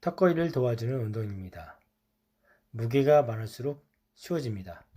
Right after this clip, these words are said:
처음에는 무게를 올려서 시작하도록 합니다. 발판을 밟고 올라갑니다.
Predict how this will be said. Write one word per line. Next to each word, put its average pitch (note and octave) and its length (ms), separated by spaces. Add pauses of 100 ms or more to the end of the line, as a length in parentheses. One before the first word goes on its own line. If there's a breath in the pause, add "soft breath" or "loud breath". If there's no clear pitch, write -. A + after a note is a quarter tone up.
(800)
처음에는 C#3 600 (600)
무게를 A#2 600 (540)
올려서 A#2+ 480
시작하도록 A#2 500
합니다. F#2+ 400 (2500)
발판을 D3 380
밟고 C3+ 240
올라갑니다. F#2+ 600